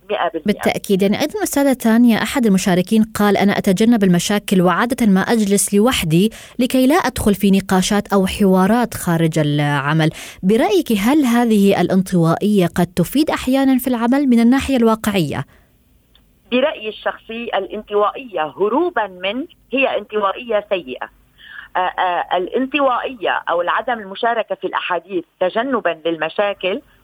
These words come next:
Speaker 1: هو خوف. الشجاعة هي أن أكون متواجد وأتفاعل مع
Speaker 2: نعم.
Speaker 1: الزملاء، ولكن أعرف متى يجب اتخاذ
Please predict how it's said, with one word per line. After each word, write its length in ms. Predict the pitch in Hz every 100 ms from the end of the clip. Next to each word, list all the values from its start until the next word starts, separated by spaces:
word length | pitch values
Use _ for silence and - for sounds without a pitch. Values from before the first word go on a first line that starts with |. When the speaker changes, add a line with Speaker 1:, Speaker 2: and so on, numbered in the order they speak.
| 254
Speaker 1:
هو 180 | 285 262
خوف. 240 | 277 247 - _ _ _ - _ _ _ _
الشجاعة 720 | 208 208 240 226 285 349 220 175
هي 260 | 220 190
أن 320 | 139 - 196 -
أكون 360 | 175 196 175
متواجد 640 | 147 151 147 170 233 262 349 -
وأتفاعل 800 | 165 117 - 165 202 208 160 139
مع 140 | 135 139
Speaker 2:
نعم. 100 | 117
Speaker 1:
الزملاء، 540 | 143 139 156 202 330 - - - -
ولكن 600 | 214 214 247 277 277 254 -
أعرف 440 | 262 285 240 202
متى 360 | 202 240 226 202
يجب 340 | 214 226 220 - _ -
اتخاذ 640 | 202 _ 185 - 208 220